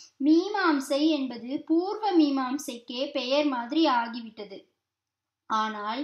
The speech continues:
இதை சொல்லும் போதே உத்தர மீமாம்சை சமாச்சாரங்கள் வந்து சேரத்தான் செய்யும். ஒவ்வொரு சாஸ்திரத்துக்கும் சூத்-, சூத்திரம்,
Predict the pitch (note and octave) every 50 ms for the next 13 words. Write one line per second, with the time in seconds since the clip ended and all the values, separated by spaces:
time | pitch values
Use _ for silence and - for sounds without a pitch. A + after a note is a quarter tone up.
0 | D4+ - _ _ _ _ _ - D4 D4+ D4+ D4+ D4 D4 D4 D4 C4+ C#4+ D#4+ F#4
1 | A4 G#4+ F#4+ D#4+ C#4+ C4+ - A3 A#3 A#3 A#3+ B3+ C#4 - - C4+ C#4 C#4+ - -
2 | G#4 A4+ A4+ A4 F#4+ E4+ D#4 D4+ C#4 C4+ C4 C4+ - C4+ A#3+ A#3 - A#3 A3+ A#3+
3 | C#4 D4+ E4+ F4 - D#4 C#4 B3+ A#3+ A#3 A#3 A#3 A3 A3+ B3+ D4 C#4+ B3 A#3+ A3+
4 | B3 C#4 D4 E4 E4 D#4+ C#4+ A#3+ A3+ A#3 C4 C#4+ C#4+ D4 C#4 C4 C4 C4+ D4+ G4
5 | - - A3+ A3 A3 G#3 - _ _ _ _ _ _ - _ _ - C4+ C#4 D4
6 | D4 D#4+ E4 E4 D#4 D#4 - C#4 C4 C4+ D4+ E4 - D#4+ D#4+ D#4 - D4 - -
7 | C4+ C4 C#4 D#4 E4 - - C#4+ C#4+ D4 D#4 D#4 D4+ - - C#4 C#4+ - - -
8 | D#4 D#4+ E4+ E4 - - D4+ D4 C#4+ D#4